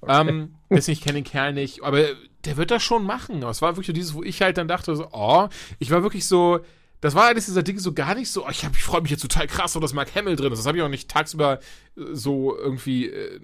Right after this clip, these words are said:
Speaker 2: dran gedacht, aber das war so dieser Moment von so, "Ja, ähm, das hab ich jetzt schon abgehakt, als das wird passieren." <laughs>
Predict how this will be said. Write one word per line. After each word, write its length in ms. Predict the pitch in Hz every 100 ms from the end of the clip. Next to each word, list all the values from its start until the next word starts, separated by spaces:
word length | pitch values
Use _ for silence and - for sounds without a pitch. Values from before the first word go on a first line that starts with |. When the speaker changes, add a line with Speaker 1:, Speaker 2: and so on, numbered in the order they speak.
| 131
Speaker 2:
dran 220 | 120 127 131
gedacht, 340 | 127 208 -
aber 100 | 151
das 100 | 143
war 120 | 180
so 60 | 175
dieser 160 | 165
Moment 260 | 170 160 170
von 160 | 185 165
so, 140 | 151
"Ja, 400 | 135 151 233 269 - - - - _ _
ähm, 480 | 160 170 175 175 190 - _ _ _ _ _ _ - -
das 200 | 151 -
hab 100 | 262
ich 80 | 233
jetzt 140 | 220
schon 140 | -
abgehakt, 480 | 202 226 220 175 143
als 160 | 120 139
das 140 | 156
wird 180 | 151 170
passieren." 580 | 165 156 190 180 143
<laughs> 40 | 123